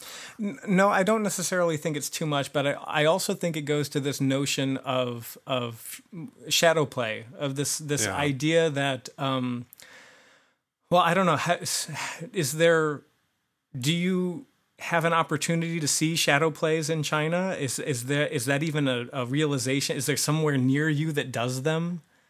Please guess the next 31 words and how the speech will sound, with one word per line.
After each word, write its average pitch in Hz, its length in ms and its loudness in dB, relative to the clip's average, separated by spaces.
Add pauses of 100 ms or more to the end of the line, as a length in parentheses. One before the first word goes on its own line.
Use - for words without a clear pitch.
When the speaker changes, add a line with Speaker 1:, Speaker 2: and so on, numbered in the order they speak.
(220)
Speaker 2:
I 156 180 10
have 160 300 4
seen 139 320 -2
one. 110 540 0 (260)
Speaker 1:
Okay. 127 200 -2
Speaker 2:
Um, 107 640 2 (720)
it 135 80 2
was 120 280 2
kind 139 220 0
of 120 80 0
like 117 260 0
a, 95 640 0 (100)
a, 123 120 -8
like 110 220 -6
a 117 40 -4
little 113 220 -2
street, - 920 -6 (220)
uh, 120 40 -4
you 123 200 -6
know, 117 160 -2
just, 113 320 -6 (160)
uh, 113 260 -8
kinda 127 220 -4
like 113 160 0
a 101 80 -2
cart - 600 -2 (400)
almost. 120 600 -2
Speaker 1:
Oh, 160 60 2
okay. 139 300 -4 (500)
Speaker 2:
You 120 120 -2
know, 107 320 0